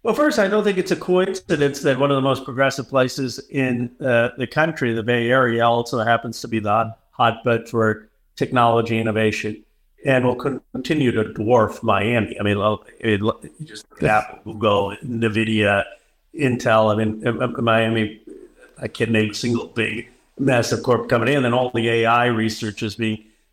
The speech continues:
taking place here. Uh, but why is that? I think one is because of the, the, the, the culture that embraces immigrants and welcomes immigrants and says, "We're gonna fund, uh, them, uh, regardless, uh, of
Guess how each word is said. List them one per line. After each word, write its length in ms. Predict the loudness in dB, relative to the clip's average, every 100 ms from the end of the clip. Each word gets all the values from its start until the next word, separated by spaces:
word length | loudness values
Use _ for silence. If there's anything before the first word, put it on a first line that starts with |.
| _
taking 380 | -2 0 0 0
place 320 | 2 0 0
here. 380 | 0 0 -2 -8 _ _ _ -2
Uh, 420 | 2 2 2 -4 -2
but 140 | 0
why 180 | 4 4
is 200 | 2 2
that? 160 | 0 2
I 100 | 0
think 220 | 0 0
one 160 | 0 0
is 120 | -2
because 260 | -6 -2
of 100 | -2
the, 140 | -2 -6 -6
the, 180 | -6 -6 -4
the, 440 | -2 0 -2 -8 -20 _
the 60 | -4
culture 400 | 2 0 2 0
that 180 | 0 -2 -8 -6
embraces 720 | -4 0 0 0 -2 -2 -2
immigrants 760 | -4 -4 -2 -2 -2 -6 -14 -20 _ _
and 400 | -2 0 0 -2
welcomes 580 | -2 2 4 4 0 0
immigrants 440 | 0 0 0 0 -4
and 120 | -2
says, 380 | 0 0 -2 -14 _ -4
"We're 180 | 0 2
gonna 200 | 0 -2
fund, 560 | 0 2 2 -2 -6 -6
uh, 340 | -2 2 2
them, 480 | 2 2 2 -2 -6 _ _
uh, 280 | -2 -2 -2
regardless, 760 | 0 2 2 2 -2 -6 -8
uh, 320 | 0 2 2 2
of 320 | 0 0 -4